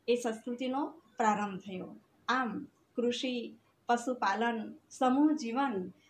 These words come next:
અને ગ્રામ્ય જીવનનો આરંભ થવા લાગ્યો અને આ રીતે, મિત્રો,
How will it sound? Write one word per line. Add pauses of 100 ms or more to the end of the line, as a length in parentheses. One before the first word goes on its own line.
અને
ગ્રામ્ય
જીવનનો (200)
આરંભ
થવા
લાગ્યો (760)
અને
આ
રીતે,
મિત્રો,